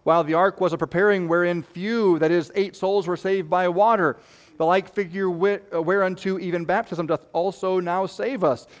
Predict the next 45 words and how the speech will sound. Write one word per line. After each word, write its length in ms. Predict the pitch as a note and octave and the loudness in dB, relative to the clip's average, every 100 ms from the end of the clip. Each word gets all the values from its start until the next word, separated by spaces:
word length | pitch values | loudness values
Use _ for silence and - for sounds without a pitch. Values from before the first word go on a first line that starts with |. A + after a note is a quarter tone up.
| _ | _
not 320 | E3+ G3+ - | -2 0 0
the 60 | F3+ | -2
putting 260 | - E3+ D#3+ | -4 -2 0
away 180 | D#3 | 2
of 80 | D3+ | 2
the 80 | C#3 | 0
filth 260 | - D3+ D#3+ | -4 -4 -4
of 220 | D3+ C3+ | -6 -4
the 80 | B2+ | -4
flesh, 400 | D3+ F3 A#3+ - | 0 0 0 -2
but 140 | D#3 | -2
of 120 | C#3 | -2
the 140 | C#3 - | -4 -6
answer 320 | E3+ G3 F3+ | -6 -4 -6
of 80 | D3 | -4
a 60 | |
good 200 | D3 C#3+ | -4 -4
conscience 520 | - F3 F#3 G#3 G#3 - - _ | -2 -4 -2 -6 -8 -16 -20 _
toward 760 | - E3 F3+ G3+ G#3+ G#3+ - D#3+ | -10 0 2 4 4 0 -4 0
God 320 | F3 G3+ A3 | 0 2 0
by 100 | E3+ | 0
the 100 | D3 | 0
resurrection 720 | D3 B3 B3+ C4 C4 - A#3 | 0 0 0 0 0 -6 -6
of 160 | A3+ E3+ | -8 -8
Jesus 400 | G#3 G#3 G#3 - | -10 -8 -10 -10
Christ." 520 | - E3+ F3 C#3 - _ - _ - | -6 -4 -2 -6 -10 _ -20 _ -4
And 140 | D#3+ F#3 | 0 2
I'm 80 | |
not 120 | A#3+ B3+ | 2 0
gonna 140 | A3 | 0
repreach 360 | A#3 - B3 - | -2 -4 -6 -2
that 200 | A3 G3+ | -2 0
message. 480 | G3 F#3 F3+ - - | -2 -2 -6 -8 -14
If 100 | C#3 | -10
you 60 | D3 | -6
say, 140 | D#3 | -4
"Boy, 400 | C3 F#3 G3 C3 | -2 0 0 -2
that's 280 | A#2 D#3+ G3 | -6 -8 -6
an 100 | D#3+ | -6
interesting, 520 | F3 E3 - E3 D#3+ - - | -6 -8 -6 -6 -8 -14 -10
interesting 480 | F#3+ A#3 D#3+ - D#3+ | -8 -6 -8 -6 -4
couple 240 | F#3 E3 | -4 -4
of 60 | C#3 | -2
verses 380 | G#3+ A#3+ F3 C3+ | -2 -2 -4 0
there," 280 | C3+ G#2 | 0 0